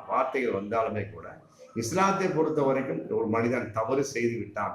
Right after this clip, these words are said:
பாவங்கள் செய்து விட்டான் அப்படின்னா கட்டாயமாக அவன் அதை நினைத்து அழுதாலே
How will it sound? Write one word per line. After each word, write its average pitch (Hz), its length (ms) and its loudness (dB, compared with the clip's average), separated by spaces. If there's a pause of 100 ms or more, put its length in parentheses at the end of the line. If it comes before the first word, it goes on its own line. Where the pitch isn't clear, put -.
பாவங்கள் 120 560 0
செய்து 113 220 -4
விட்டான் 95 320 -6
அப்படின்னா 90 320 -12
கட்டாயமாக 107 760 -4 (720)
அவன் 123 260 6
அதை 104 180 4 (140)
நினைத்து 151 600 4
அழுதாலே 202 680 4